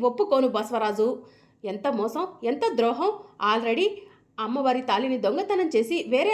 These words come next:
అమ్మాయి మెడలో తాళి కట్టించి ఇప్పుడు ఏమీ తెలియనట్టు పదవి కోసం నా కూతురు మెడలో తాళి కట్టి నా కూతురు గొంతు కొయ్యాలనుకున్నారు, మిమ్మల్ని వదిలిపెట్టను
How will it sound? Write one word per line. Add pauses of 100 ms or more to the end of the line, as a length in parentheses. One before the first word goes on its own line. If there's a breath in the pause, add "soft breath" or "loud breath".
అమ్మాయి
మెడలో
తాళి
కట్టించి (260 loud breath)
ఇప్పుడు
ఏమీ
తెలియనట్టు (420)
పదవి
కోసం
నా
కూతురు
మెడలో
తాళి
కట్టి
నా
కూతురు
గొంతు
కొయ్యాలనుకున్నారు,
మిమ్మల్ని
వదిలిపెట్టను